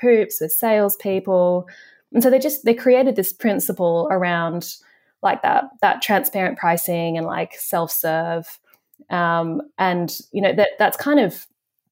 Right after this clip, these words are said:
that's been their, like, unique entry point today into the market of, like, yeah, it's really hard to replicate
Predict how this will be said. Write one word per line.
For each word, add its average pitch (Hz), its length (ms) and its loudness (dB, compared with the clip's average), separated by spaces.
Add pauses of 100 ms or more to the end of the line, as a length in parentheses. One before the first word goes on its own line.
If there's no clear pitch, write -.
(360)
that's - 160 -2
been 349 160 4
their, 233 140 4
like, 175 360 -2
unique 180 760 -2 (140)
entry 196 300 -2
point 170 440 -6
today 170 580 0
into 185 240 -6
the 180 60 -4
market 170 460 -4
of, 180 140 -2
like, 165 440 -2 (760)
yeah, 202 140 -2
it's - 140 -6
really 214 200 4
hard 190 260 0
to 185 100 -4
replicate 180 800 -4